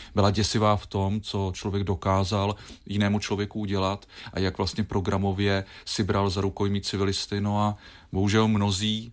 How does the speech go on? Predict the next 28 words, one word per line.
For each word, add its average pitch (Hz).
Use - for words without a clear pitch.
i 101
mnozí 104
ostatní 101
současníci 104
stále 98
ještě 101
dokáží 98
říct, 98
a -
co -
přišlo 101
potom. 87
Bylo 85
to 87
ještě 90
krvavější, 110
ještě 87
bolestnější, 107
ještě 107
vlastně 110
člověk 107
dokázal 98
v -
sobě 101
najít 101
mnohdy 98
bestiálnější 104
polohu. 101